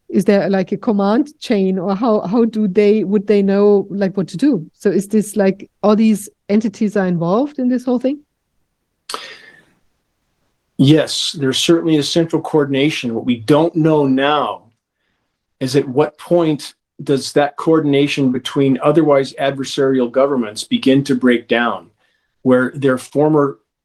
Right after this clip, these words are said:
Speaker 2: collusion and cooperation from a global climate engineering standpoint begins to erode into regional weather warfare. And we, we can't know where that line is. We do see at this point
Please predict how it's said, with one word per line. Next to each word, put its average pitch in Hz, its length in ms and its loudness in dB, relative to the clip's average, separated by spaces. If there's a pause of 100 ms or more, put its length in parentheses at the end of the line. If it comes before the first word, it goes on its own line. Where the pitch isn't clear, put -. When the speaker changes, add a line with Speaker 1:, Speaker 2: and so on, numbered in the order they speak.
(200)
Speaker 2:
collusion 151 480 2
and 131 100 -2
cooperation 139 1000 -2
from 123 160 -2
a 120 60 0
global 131 420 2
climate 120 340 -2
engineering 120 300 -2
standpoint 117 600 -2
begins 135 400 2
to 131 260 2
erode 123 580 2 (560)
into 135 300 0
regional 147 520 4
weather 131 300 4
warfare. 117 640 -2 (680)
And 123 140 0
we, 123 160 2 (120)
we 139 100 2
can't 160 300 0
know 156 120 4
where 143 200 4
that 135 200 0
line 131 280 0
is. 127 320 0
We 120 80 -2
do 139 180 2
see 147 500 -2
at 123 160 -4
this - 220 0
point 143 540 0